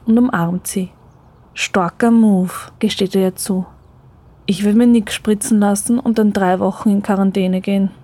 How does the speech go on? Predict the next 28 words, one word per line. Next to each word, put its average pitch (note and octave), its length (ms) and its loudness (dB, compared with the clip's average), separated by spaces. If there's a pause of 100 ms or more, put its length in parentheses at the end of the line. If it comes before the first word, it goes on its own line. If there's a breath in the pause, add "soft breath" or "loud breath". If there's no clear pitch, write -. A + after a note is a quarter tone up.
(680)
Kathi G3 380 -2
lacht. F#3 500 -4 (640 soft breath)
„Du C4+ 140 2
testest B3+ 460 0
dafür A#3+ 220 0
jeden G3+ 280 0
Tag B3 160 0
super G#3 320 -6
viele A3+ 240 0
Leute. F#3 480 0 (380 soft breath)
Das G#3+ 120 0
ist G#3+ 200 0
genauso A3 480 2
gefährlich.“ F#3+ 720 -2 (1040)
„Wenn G3+ 160 2
sich G3+ 140 -2
der G3+ 200 0
Virus G3+ 360 2
noch A3 300 0
halb F#3+ 260 -2
so - 160 -2
schwer A#3+ 340 0
tut, B3+ 400 -2
in G3 280 2
meinen G3+ 340 2
Schutzanzug B3 680 -4
zu B3 100 -6
finden, B3+ 400 0